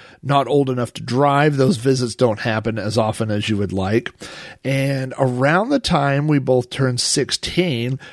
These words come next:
we discovered this place called Malibu Grand Prix. Now, Malibu Grand Prix, which I think exists in, uh, some variation or different iteration today.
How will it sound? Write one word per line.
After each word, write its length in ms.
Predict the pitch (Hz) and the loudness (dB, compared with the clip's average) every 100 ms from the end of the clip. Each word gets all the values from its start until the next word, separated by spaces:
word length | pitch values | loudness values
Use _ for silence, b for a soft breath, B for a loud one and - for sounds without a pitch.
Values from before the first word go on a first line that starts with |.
| B | B
we 160 | - 143 | 0 2
discovered 600 | 147 151 - 143 131 139 | 2 0 0 0 2 2
this 160 | 135 - | 0 -2
place 420 | - 120 117 - | -2 0 2 0
called 340 | - 123 123 | 0 0 0
Malibu 680 | 104 101 101 120 113 117 120 | -4 -6 0 0 2 2 0
Grand 420 | 131 110 104 104 113 | 0 -6 -6 -8 -8
Prix. 440 | - 165 127 - - B B - | -2 2 2 -2 -10 B B -8
Now, 100 | 110 | -4
Malibu 600 | 110 120 143 135 139 131 | 0 2 2 4 2 2
Grand 380 | 135 127 117 - | 0 0 0 -6
Prix, 400 | - 131 131 139 | 0 2 4 2
which 220 | 127 135 | 2 0
I 60 | |
think 300 | 123 214 226 - - | 2 0 0 -4 -4
exists 640 | 156 131 175 170 - - 160 147 | -2 0 2 2 2 -2 -2 0
in, 460 | 160 160 165 160 | 2 2 0 -4
uh, 340 | 156 147 147 139 | -4 0 0 0
some 400 | - - 240 233 190 - B B B B - | 0 2 2 0 -8 -14 B B B B -10
variation 920 | 123 170 170 156 131 127 127 - 127 | -4 0 2 2 2 2 0 -2 -2
or 220 | 120 117 | -2 -6
different 580 | 98 113 131 127 127 131 | -8 -4 -2 0 -2 -2
iteration 600 | 131 117 117 113 123 110 | 0 2 2 2 0 -2
today. 480 | 117 113 107 104 | -4 0 0 0